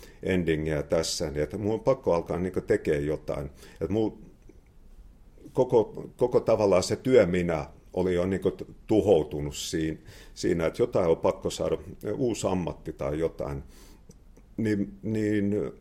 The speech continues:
sillä synkimmällä hetkellä tavallaan, että niin funtsi, että ei, jos mä alkaisin tekee sen, niinku, kouluttautua siihen sairaanhoitajaksi,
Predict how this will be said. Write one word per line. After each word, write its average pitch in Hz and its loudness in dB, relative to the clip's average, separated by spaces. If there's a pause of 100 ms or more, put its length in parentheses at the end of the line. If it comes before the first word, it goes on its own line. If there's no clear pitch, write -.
(260)
sillä 123 2
synkimmällä 85 0
hetkellä 78 0 (400)
tavallaan, 80 2
että 78 -6 (520)
niin 92 0
funtsi, 104 -2
että 87 -2
ei, 120 -2 (160)
jos 123 -6
mä 104 -6 (500)
alkaisin 107 0
tekee 104 0
sen, 113 -2
niinku, 110 2
kouluttautua 95 4
siihen 92 0
sairaanhoitajaksi, 71 -2